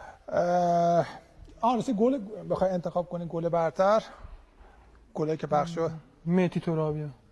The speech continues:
Speaker 1: چون رفیقته دیگه، ها؟
Speaker 2: یار داریوش هم خوب داره، چون رفیقمه. مهدی ترابیو.
Speaker 1: نه، حالا کار کدوم قشنگ داره غیر از اینکه مهدی ترابی؟
Speaker 2: مهدی و داریوش رو دیدم فقط، دوتاشون هم خوب بودن.
Speaker 1: خب، الان پخش،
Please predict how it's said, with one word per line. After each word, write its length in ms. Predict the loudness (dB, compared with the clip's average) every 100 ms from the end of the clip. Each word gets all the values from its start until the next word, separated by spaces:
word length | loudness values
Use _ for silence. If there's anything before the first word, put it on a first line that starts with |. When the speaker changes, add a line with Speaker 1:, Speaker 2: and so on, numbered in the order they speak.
| _ _ -20 _ -2
Speaker 1:
چون 220 | 2 4
رفیقته 420 | 4 4 2 0
دیگه، 200 | -2 -2
ها؟ 200 | -6 -8 -14 -20 _ _ _ -20 _ _ _ _ _ _ 0
Speaker 2:
یار 220 | 4 6
داریوش 400 | 6 4 4 4
هم 120 | 2
خوب 200 | 4 2
داره، 320 | 4 2 0 -6 -12
چون 180 | -8 -6
رفیقمه. 300 | -6 -8 -14 -14 -12
مهدی 260 | -8 -8 -8
ترابیو. 240 | -8 -4
Speaker 1:
نه، 80 | 2
حالا 160 | 4 6
کار 160 | 4
کدوم 180 | 4 4
قشنگ 260 | 4 4 4
داره 140 | 4
غیر 120 | 6
از 120 | 4
اینکه 160 | 4 0
مهدی 240 | -2 -2
ترابی؟ 340 | -2 -4 -4 -8 -12 -2 4
Speaker 2:
مهدی 340 | 6 6 4
و 40 |
داریوش 420 | 6 6 4 2 0
رو 60 |
دیدم 220 | 0 0
فقط، 240 | -2 -4 -4
دوتاشون 380 | -4 -4 -2 -4
هم 80 |
خوب 160 | -4 -8
بودن. 200 | -8 -4
Speaker 1:
خب، 80 | 0
الان 180 | 0 2
پخش، 240 | 2 2